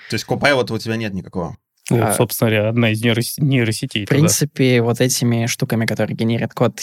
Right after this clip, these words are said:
Speaker 3: я не пользуюсь, потому что, в общем, я стараюсь тренировать свою внутреннюю нейросеть. Да, можно воспользоваться чужими решениями, но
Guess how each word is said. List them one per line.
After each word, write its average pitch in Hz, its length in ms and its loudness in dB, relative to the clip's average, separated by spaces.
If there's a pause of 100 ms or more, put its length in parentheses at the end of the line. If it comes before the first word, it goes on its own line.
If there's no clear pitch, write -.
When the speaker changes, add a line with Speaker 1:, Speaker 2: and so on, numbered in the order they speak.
Speaker 3:
я 110 160 2
не 113 260 0
пользуюсь, 151 580 2 (440)
потому 120 360 0
что, 120 420 -2 (680)
в 147 80 0
общем, 151 240 2
я 135 400 2 (300)
стараюсь 139 400 0
тренировать 123 440 0
свою 120 180 0
внутреннюю 113 420 0
нейросеть. 110 480 -4 (800)
Да, 147 280 4
можно 131 320 2
воспользоваться 127 920 -2 (100)
чужими 135 360 2
решениями, 110 720 0
но 123 500 2